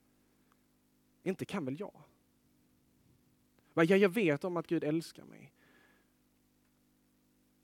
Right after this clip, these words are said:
Men jag vilar inte i det. Den psykiska ohälsan, den är stor.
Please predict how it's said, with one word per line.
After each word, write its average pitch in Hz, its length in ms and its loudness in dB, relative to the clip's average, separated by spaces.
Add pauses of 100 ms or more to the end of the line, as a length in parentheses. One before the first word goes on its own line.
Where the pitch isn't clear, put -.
(260)
Men 131 80 -6
jag 135 80 0
vilar 139 380 -4
inte 165 180 -12
i 156 100 -10
det. - 120 -18 (4000)
Den 160 120 2
psykiska 165 640 2
ohälsan, 131 680 0 (880)
den 165 160 0
är 208 60 4
stor. - 680 -2